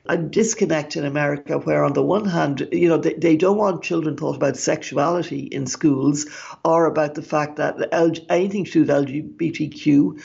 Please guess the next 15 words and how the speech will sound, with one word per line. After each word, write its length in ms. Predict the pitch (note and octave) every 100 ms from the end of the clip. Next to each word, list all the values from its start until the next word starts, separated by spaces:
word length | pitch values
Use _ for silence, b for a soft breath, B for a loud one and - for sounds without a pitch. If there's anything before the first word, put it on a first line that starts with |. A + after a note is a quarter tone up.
| B B -
anything 440 | F#3+ A3 - D#3+
to 80 | -
do 100 | D3
with 120 | C#3
that 180 | C#3 C3+
at 100 | D3
all, 400 | C#3+ D3 D#3 D3
uh, 80 | -
or, 280 | D#3+ D#3+ D#3+ G3
you 80 |
know, 100 | F3+
even 500 | F3 G#3 F#3+ E3 - F3
just 280 | G3 -
basic 400 | C3+ D#3+ G3 -
sexuality, 760 | - C#3+ - C#3+ C#3+ C#3+ D#3